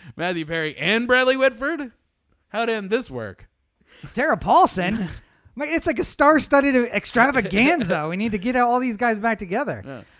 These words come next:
Speaker 2: Um, but it's, yeah, I, I mean, listen, it, it's gonna have a lot of shows that are gonna be that, like, if you don't really care what you watch and you just wanna have something on,
Speaker 1: I
Speaker 2: it'll
Speaker 1: mean,
Speaker 2: have those shows.
Speaker 1: i-,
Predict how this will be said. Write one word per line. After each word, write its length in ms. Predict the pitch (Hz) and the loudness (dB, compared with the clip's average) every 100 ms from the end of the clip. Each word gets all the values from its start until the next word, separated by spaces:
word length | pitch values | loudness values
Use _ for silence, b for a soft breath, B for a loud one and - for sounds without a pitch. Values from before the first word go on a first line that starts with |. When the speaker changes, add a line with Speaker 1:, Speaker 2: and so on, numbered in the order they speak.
| b b | b b
Speaker 2:
Um, 360 | 208 190 165 - B | -2 -2 -8 -18 B
but 100 | 311 | -8
it's, 240 | 311 254 269 | -6 -8 -4
yeah, 260 | 269 208 170 | 0 0 -2
I, 160 | 220 214 | -8 -8
I 40 | |
mean, 160 | 220 214 | -6 -4
listen, 200 | 208 220 | -6 -8
it, 220 | 214 214 _ - | -10 -10 _ -16
it's 160 | 180 | -12
gonna 180 | - 226 | -6 -6
have 180 | 233 233 | -6 -6
a 40 | |
lot 200 | 202 190 | -4 -4
of 60 | 185 | -6
shows 300 | - 165 165 | -8 -8 -6
that 100 | 160 | -6
are 60 | 156 | -8
gonna 160 | 156 | -8
be 160 | 147 151 | -10 -8
that, 200 | 139 135 | -8 -8
like, 300 | 135 127 - - | -10 -12 -14 -20
if 120 | - | -16
you 100 | 170 | -12
don't 260 | 143 202 202 | -6 -6 -6
really 300 | 175 170 127 - | -10 -10 -12 -14
care 240 | 139 151 | -10 -10
what 100 | 165 | -10
you 140 | 156 | -12
watch 480 | 135 127 160 - - | -8 -6 -6 -6 -14
and 140 | - 151 | -12 -10
you 60 | |
just 180 | 147 143 | -10 -10
wanna 160 | 147 135 | -10 -10
have 160 | 147 | -12
something 240 | 156 143 131 | -12 -12 -12
on, 360 | 131 160 220 233 | -10 -10 -10 -6
Speaker 1:
I 40 | |
Speaker 2:
it'll 140 | 247 220 | -2 -2
Speaker 1:
mean, 60 | |
Speaker 2:
have 100 | 269 | -2
those 160 | 170 135 | -8 -10
shows. 340 | 107 - - 233 | -14 -20 -12 -6
Speaker 1:
i-, 160 | 277 | -6